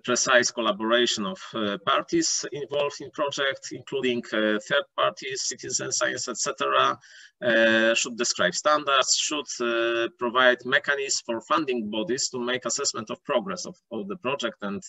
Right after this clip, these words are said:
and conform-, and, uh, conformity to data policies. So, uh, what are the problems, uh,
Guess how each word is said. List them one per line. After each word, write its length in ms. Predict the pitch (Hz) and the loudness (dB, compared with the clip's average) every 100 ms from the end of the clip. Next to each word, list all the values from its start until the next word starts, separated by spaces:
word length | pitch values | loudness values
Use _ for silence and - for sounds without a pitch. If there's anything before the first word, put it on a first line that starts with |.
| - - - _ _ | -20 -20 -20 _ _
and 320 | 107 104 104 - 110 | 0 0 -2 -6 -8
conform-, 460 | 120 110 120 117 - | -8 -6 -6 -6 -4
and, 220 | 120 117 107 - | -4 -4 -6 -6
uh, 480 | 113 110 107 110 107 | -2 0 2 2 0
conformity 760 | 117 117 - 131 127 117 123 117 | -2 -10 -6 -4 -2 -4 -4 -6
to 120 | 104 | -4
data 300 | 107 104 101 | -2 -2 -6
policies. 540 | 95 90 - - - - _ _ - - _ _ _ _ _ _ _ _ _ _ _ _ _ - | -8 -10 -10 -12 -16 -18 _ _ -12 -12 _ _ _ _ _ _ _ _ _ _ _ _ _ -4
So, 340 | - 185 175 | 2 8 8
uh, 760 | 170 - - 143 143 139 139 135 | 6 2 2 6 8 8 6 2
what 240 | - 202 - | -2 -2 2
are 180 | 185 190 | 2 4
the 260 | 180 180 - | 4 4 0
problems, 760 | - 175 175 123 107 104 - - | -2 2 4 4 4 2 2 2
uh, 540 | 120 117 113 113 113 | 4 4 6 4 4